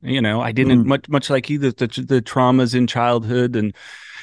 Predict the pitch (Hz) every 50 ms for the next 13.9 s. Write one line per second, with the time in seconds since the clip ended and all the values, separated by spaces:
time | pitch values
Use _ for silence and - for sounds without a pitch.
0 | - - _ _ - 190 180 165 156 151 151 151 - 165 151 139 127 139 139 131
1 | - - 139 127 120 120 127 127 123 117 110 - - 117 117 120 123 127 123 -
2 | 127 123 131 131 123 110 - - 131 131 131 123 123 120 120 117 131 127 127 120
3 | 107 - 127 123 120 123 117 - 127 120 123 117 110 120 120 120 123 - 123 123
4 | 120 120 120 120 120 117 120 120 110 120 120 - - - - 123 123 117 113 107
5 | 110 107 120 117 120 120 117 - - 143 123 117 113 117 - 147 - - 123 117
6 | 113 113 110 117 120 131 - _ _ - 113 113 110 107 107 101 101 104 92 -
7 | _ _ _ _ _ _ _ _ _ _ _ - 131 147 156 139 120 117 117 120
8 | 120 - 135 131 135 135 131 131 131 127 - - 123 107 101 - 120 113 123 143
9 | 160 113 117 110 101 - - - 117 123 135 135 123 110 104 107 101 - - -
10 | 110 - 117 107 - - - 107 110 107 113 110 - - 110 113 117 - 147 127
11 | 104 95 - - - 104 90 90 90 90 - 120 110 104 107 107 107 - 110 110
12 | 110 110 95 - - - 117 110 107 101 98 - - - - _ _ _ - -
13 | - - - 117 120 113 98 - 131 123 127 123 120 - - - - -